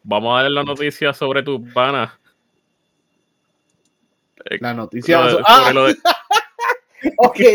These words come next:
Speaker 2: ok, ok. Hay un problema,
Speaker 1: Ah.
Speaker 2: eh, en, en la industria, ¿verdad? Esto, esto no es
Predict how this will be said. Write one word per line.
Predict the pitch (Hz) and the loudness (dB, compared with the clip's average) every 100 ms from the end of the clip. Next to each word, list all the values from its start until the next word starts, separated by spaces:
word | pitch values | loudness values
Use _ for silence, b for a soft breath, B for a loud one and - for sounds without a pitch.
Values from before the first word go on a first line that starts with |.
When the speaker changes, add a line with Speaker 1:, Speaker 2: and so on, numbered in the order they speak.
| 220 | 4
Speaker 2:
ok, | 208 202 202 | 0 -2 -4
ok. | 190 175 - - - - _ - _ _ _ B B B B B _ _ _ _ _ _ _ _ _ - | -4 -6 -8 -20 -20 -20 _ -20 _ _ _ B B B B B _ _ _ _ _ _ _ _ _ 0
Hay | 190 | 2
un | 254 | 4
problema, | 247 240 220 220 208 185 165 | 4 4 4 2 4 4 2
Speaker 1:
Ah. | - | 2
Speaker 2:
eh, | 160 165 170 | 2 4 6
en, | 175 170 165 165 | 6 4 2 0
en | |
la | 165 | 2
industria, | 165 175 190 - 165 143 135 | 2 2 0 2 2 2 4
¿verdad? | 156 175 156 | 4 6 4
Esto, | 147 - 190 | -4 -2 0
esto | 165 - 196 | 0 0 -4
no | 202 | -4
es | 233 | -6